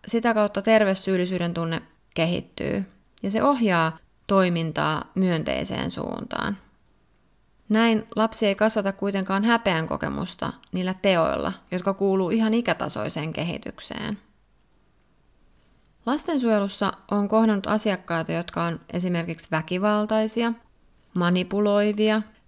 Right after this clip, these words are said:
ylimielisiä, itsetuhoisia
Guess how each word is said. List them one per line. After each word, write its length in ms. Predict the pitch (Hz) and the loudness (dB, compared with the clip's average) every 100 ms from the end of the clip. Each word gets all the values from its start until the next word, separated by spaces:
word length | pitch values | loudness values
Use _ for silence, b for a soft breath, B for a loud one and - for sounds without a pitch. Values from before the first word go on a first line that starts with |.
| - | 0
ylimielisiä, 1000 | 185 180 180 190 196 202 208 208 220 214 - _ _ _ | 2 4 2 2 0 0 0 2 2 0 -4 _ _ _
itsetuhoisia 1120 | - 175 - 208 - 208 208 202 202 214 202 | -4 2 2 2 -2 -2 2 0 0 0 0